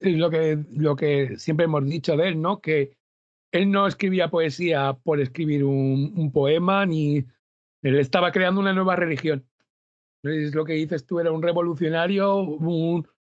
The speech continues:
un anarquista, pero no como lo entendemos ahora con to-, porque a todo le damos un sentido político. Era un anarquista en el sentido de que, de que él no creía en lo que estaba, eh, pasando ni en la religión, no en la religión,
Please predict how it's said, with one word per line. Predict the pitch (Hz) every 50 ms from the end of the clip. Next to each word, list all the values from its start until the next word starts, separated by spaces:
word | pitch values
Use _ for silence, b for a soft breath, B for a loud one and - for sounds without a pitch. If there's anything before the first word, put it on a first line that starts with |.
| _ _
un | - 196 202
anarquista, | 214 214 214 208 202 190 - 214 190 - - 220 202
pero | 220 202 196 185
no | 185 190 190
como | 202 185 190
lo | 190 190
entendemos | 185 - 190 180 170 175 170 175 156 143
ahora | 165 170 170 170 170 170 165 165 160 160 156 156 151 151 151 151 135
con | - 160 165 160 139
to-, | - 165
porque | 147 160 151 147 156 143 - -
a | - 170 -
todo | - - 170 170 175
le | 170 170
damos | 170 160 160 156 131
un | 165 147
sentido | 143 151 143 143 170 156 139
político. | 135 156 151 165 180 156 151 135 127 - - _ _ _ _ _ _ _ _ _ _
Era | 165 160
un | 180 180
anarquista | 180 180 180 175 151 165 180 - - - 202 196 196
en | 202 185
el | 175 160
sentido | - 170 156 139 170 170 180
de | 185 180
que, | - 170 175 170 160 160 156 -
de | 156 147 147 139
que | 135 - 151 151 156 156 165
él | 180 190 185 165 - _ _ _ _ -
no | 160 170 175
creía | - - 180 175 175 185 180
en | 175 175
lo | 170 165
que | 156 160
estaba, | 139 - 175 170 170 165 165 165 - - - _ _
eh, | - 170 147
pasando | - 175 160 135 170 170 180 180 190
ni | 185 180 175 170
en | 160 160
la | 156 151 156
religión, | 151 151 151 147 147 - - 175 175 190 208 220 226 220 - _ _ _ _ _ _ _ -
no | 180 180 180 185 190 214 233
en | 277 285
la | 269 240 226
religión, | 220 208 208 190 135 196 202 202 196 185 160 143